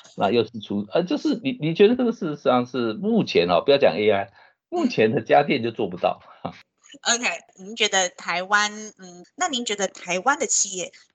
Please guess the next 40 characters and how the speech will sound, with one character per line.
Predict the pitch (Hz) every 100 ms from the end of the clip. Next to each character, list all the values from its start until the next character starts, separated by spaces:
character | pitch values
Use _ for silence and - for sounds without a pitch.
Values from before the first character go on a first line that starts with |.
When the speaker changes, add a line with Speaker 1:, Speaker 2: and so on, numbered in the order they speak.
| -
Speaker 2:
导 | -
入 | 254 311 254 _ -
A | 277
I | 254 240 233 233 _
这 | - 277
件 | 240
事 | 226
情 | 202 180
在 | 247
他 | 220 220
们 | 202 180
的， | 165 160 -
呃， | - 170 165
内 | 247 196
部， | - 180 - _ _
或 | - 254
者 | 196
说 | 202
在 | 208
他 | 196 175
们 | 165
的 | 156
工 | - 285
厂， | 302 160 - _ _ _
您 | 196 233
觉 | 330
得 | 339
这 | 359
个 | 262
成 | 214 185
熟 | 208
度， | 190 180
目 | 269
前 | 247 196
的 | 160
成 | - 170
熟 | 175 156
度 | 190
如 | 170 156
何 | -